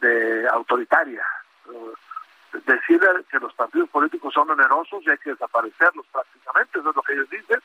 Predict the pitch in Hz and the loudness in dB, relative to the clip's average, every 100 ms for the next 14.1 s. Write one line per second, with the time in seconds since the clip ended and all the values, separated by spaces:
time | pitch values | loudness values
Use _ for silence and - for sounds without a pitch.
0 | _ _ - - - 285 311 - 226 220 | _ _ -20 -12 0 2 2 -2 -16 -6
1 | - - - _ _ - 156 339 - 208 | -2 -2 -4 _ _ -2 0 0 -2 -6
2 | 202 226 - _ _ - 151 143 135 - | 2 2 2 _ _ -6 -2 -2 -2 -6
3 | 131 - 143 139 - 170 - 156 147 - | -8 -4 -4 -2 -2 -4 -4 -6 -6 -8
4 | 147 147 147 - 147 143 - 165 165 170 | -6 0 0 2 -4 -4 0 4 4 4
5 | - - _ - 120 - - 123 117 - | 0 -18 _ -12 -12 -10 -6 -4 -4 -2
6 | 123 135 135 165 139 151 151 135 151 147 | 2 2 2 0 2 2 2 -4 -8 -8
7 | 143 120 113 - 151 147 117 107 113 113 | -10 -14 -10 0 2 2 -2 -8 -12 -8
8 | - 120 120 117 131 120 - - 156 208 | -2 -2 -4 -4 -2 -2 -4 -8 -4 -4
9 | 240 240 208 180 175 170 - 160 151 127 | 0 0 0 -2 -2 -4 -4 -4 -2 -4
10 | - 117 - 113 143 143 - - - _ | -6 -6 -6 -4 -2 0 -2 -4 -8 _
11 | - 165 226 220 214 156 135 - 135 127 | -2 0 2 2 0 -2 -14 -12 -10 -8
12 | 120 117 113 95 - - - - 117 127 | -6 -6 -6 -12 -14 -20 -20 -2 2 2
13 | 113 - _ _ _ - 95 110 156 151 | 0 -6 _ _ _ -20 -4 2 2 2
14 | 110 | -4